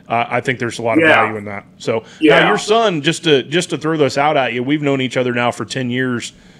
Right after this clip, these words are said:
Speaker 1: through the fishing crowd, which is how we met each other. Exactly. And, uh, not, not a, not a small statured guy at all. I mean, your son right now, you know, I'm, <laughs> I'm, I'm a bigger guy myself, but I mean, he, he can really hold his own on the football field, on the wrestling ring.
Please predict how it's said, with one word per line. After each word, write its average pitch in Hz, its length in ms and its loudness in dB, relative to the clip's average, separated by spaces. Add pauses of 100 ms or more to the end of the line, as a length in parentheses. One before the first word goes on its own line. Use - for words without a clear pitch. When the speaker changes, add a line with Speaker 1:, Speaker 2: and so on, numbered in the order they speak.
(140)
Speaker 1:
through 151 180 2
the 120 80 -2
fishing 170 400 2
crowd, 120 360 0 (120)
which 127 200 -4
is 120 120 -4
how 127 160 2
we 139 120 0
met 123 220 0
each 113 200 -6
other. 110 280 -2 (360)
Exactly. 123 520 -2 (480)
And, 127 380 -4
uh, 120 320 0 (540)
not, 151 440 0
not 165 300 2
a, 139 220 4
not 151 260 0
a 156 40 -4
small 175 280 0
statured 185 460 0
guy 120 200 2
at 117 80 2
all. 104 280 -4 (200)
I 127 60 -8
mean, 123 240 -2
your 135 160 -2
son 156 280 0
right 143 220 0
now, 160 220 2
you 139 140 0
know, 131 100 0
I'm, 139 220 2
<laughs> - 40 -16
I'm, 143 160 0 (140)
I'm 156 200 -2
a 151 60 2
bigger 139 320 0
guy 147 200 4
myself, 160 500 2
but 123 120 0
I 123 40 0
mean, 127 180 -2
he, 165 240 -4 (220)
he 165 140 0
can 156 160 -6
really 156 240 6
hold 151 180 4
his 127 160 2
own 156 200 2
on 139 120 0
the 120 60 -4
football 147 360 2
field, 147 320 2
on 135 100 2
the 127 80 -4
wrestling 139 400 2
ring. 143 340 0